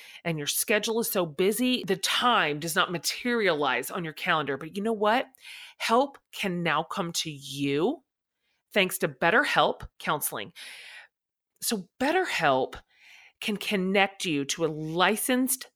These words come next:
therapist or counselor online so you can get help whenever and wherever you need it.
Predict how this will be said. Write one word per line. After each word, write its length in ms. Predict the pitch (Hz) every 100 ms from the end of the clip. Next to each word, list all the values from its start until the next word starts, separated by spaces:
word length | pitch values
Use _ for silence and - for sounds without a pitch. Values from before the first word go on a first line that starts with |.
| -
therapist 760 | 165 196 247 320 349 - - - -
or 100 | 170
counselor 920 | - - 190 214 214 247 247 262 262 -
online 560 | 170 160 165 160 151
so 180 | - 170
you 300 | 147 170 247
can 200 | 247 254
get 160 | 214 -
help 340 | 190 160 - - - -
whenever 840 | 190 190 302 330 302 311 311 320 - - - - -
and 400 | 185 165 160 165
wherever 520 | 190 277 254 160 170
you 180 | 175 185
need 220 | 175 156
it. 220 | - -